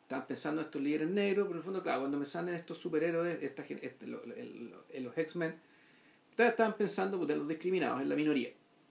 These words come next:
¿cachai? En una minoría. Entonces iban a tratar a estos, a, a estos superhéroes, no como superhéroes,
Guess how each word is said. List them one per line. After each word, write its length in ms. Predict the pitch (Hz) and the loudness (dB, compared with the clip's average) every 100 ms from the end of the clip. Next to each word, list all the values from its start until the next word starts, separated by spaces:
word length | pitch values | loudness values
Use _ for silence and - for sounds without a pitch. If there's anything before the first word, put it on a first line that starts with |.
| _ _ - - | _ _ -20 -12
¿cachai? 200 | - 151 | -4 0
En 60 | |
una 120 | 151 | 2
minoría. 380 | 147 143 135 113 | 4 2 2 0
Entonces 260 | 117 135 151 | -4 -6 0
iban 160 | 151 | 2
a 60 | 147 | 2
tratar 400 | 151 156 170 - _ - | 2 2 0 -2 _ -4
a 120 | 135 | 0
estos, 640 | 143 - - 156 147 151 151 - | 0 -2 2 4 4 2 -2 -4
a, 180 | 135 131 | -4 0
a 60 | 151 | 0
estos 200 | 139 110 | 0 -4
superhéroes, 500 | 123 123 170 135 - - - - - - | 2 4 4 2 -2 -12 -20 -20 -14 4
no 140 | 196 240 | 8 8
como 140 | 220 | 6
superhéroes, 560 | - 220 220 147 190 | 6 8 10 8 6